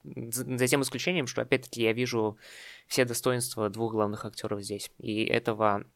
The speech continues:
а, не отнять. С той ж-, с другой стороны, я даже вот одна сцена там была, которую не буду описывать в деталях, потому что это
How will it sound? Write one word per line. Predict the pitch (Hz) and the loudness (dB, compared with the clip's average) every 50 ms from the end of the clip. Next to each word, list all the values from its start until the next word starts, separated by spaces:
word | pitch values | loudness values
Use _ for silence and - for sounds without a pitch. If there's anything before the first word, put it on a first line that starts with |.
| _ _ _ _ _ _ _ _ _ _ _ _ - - - | _ _ _ _ _ _ _ _ _ _ _ _ -18 -6 -2
а, | 131 120 113 117 113 113 | 0 0 2 2 2 0
не | 113 120 120 | 0 4 4
отнять. | 117 117 - 110 101 101 - - - - - - - - - - - - _ | 4 4 4 0 -4 -6 -6 -8 -10 -12 -18 -20 -20 -20 -20 -20 -20 -18 _
С | - - | 0 4
той | - 170 | 4 4
ж-, | 170 - - | 4 4 0
с | - 131 127 123 | 0 0 0 2
другой | 127 139 156 175 | 4 4 4 6
стороны, | - - 143 147 156 143 | 4 4 2 4 6 6
я | 135 123 | 6 6
даже | 120 117 123 123 127 123 | 6 6 4 6 6 6
вот | 123 117 - | 4 6 6
одна | 127 120 123 123 120 | 4 4 6 4 4
сцена | - - 127 117 107 | 2 2 0 0 0
там | 113 110 110 | -2 -2 2
была, | 113 120 160 180 | 4 4 4 4
которую | - - - - 113 113 113 110 107 107 | 4 2 2 2 2 4 4 4 4 2
не | 110 117 | 0 0
буду | 120 123 104 110 107 | 0 2 6 6 6
описывать | 104 - 127 117 - - 113 | 6 6 4 0 -2 -2 -4
в | 107 | -4
деталях, | 117 110 - 170 180 147 123 | 2 6 6 6 6 4 2
потому | - - 110 101 | -2 -8 -10 -10
что | 95 - - 95 | -10 -10 -12 -14
это | - - | -14 -16